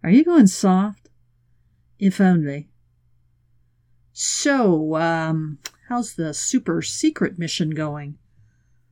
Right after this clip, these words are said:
"On hold while you have me doing community relations," Mai replied without moderating her tone.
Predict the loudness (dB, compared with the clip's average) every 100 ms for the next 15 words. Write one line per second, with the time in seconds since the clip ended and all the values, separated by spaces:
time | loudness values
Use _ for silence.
0 | _ -2 6 8 8 6 6 4 2 -4
1 | -2 2 2 2 2 2 4 4 4 6
2 | 4 4 2 0 0 0 -2 -2 -6 -8
3 | -14 _ _ _ _ _ _ _ -2 0
4 | 0 -4 -4 -4 -4 -6 -6 -4 -4 -4
5 | -6 -10 -8 -8 -8 -12 -12 -12 -12